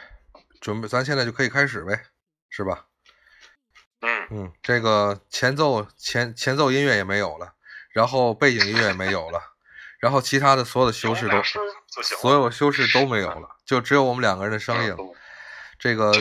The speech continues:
Speaker 1: 开场白还是要有的。
Speaker 2: 对。
Speaker 1: 这个，因为我这次，啊，先跟大家说这个，怎么说呢？先给大家拜一个晚年，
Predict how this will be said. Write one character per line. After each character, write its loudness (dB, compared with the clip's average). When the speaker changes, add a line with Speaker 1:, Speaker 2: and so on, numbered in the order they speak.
Speaker 1:
开 4
场 0
白 4
还 -2
是 -2
要 6
有 -6
的。 -10
Speaker 2:
对。 -16
Speaker 1:
这 0
个， 2
因 2
为 6
我 0
这 0
次， -4
啊， 2
先 0
跟 -4
大 2
家 4
说 -2
这 -2
个， -2
怎 -12
么 -8
说 -2
呢？ -6
先 -8
给 -4
大 2
家 4
拜 2
一 0
个 -2
晚 -4
年， -6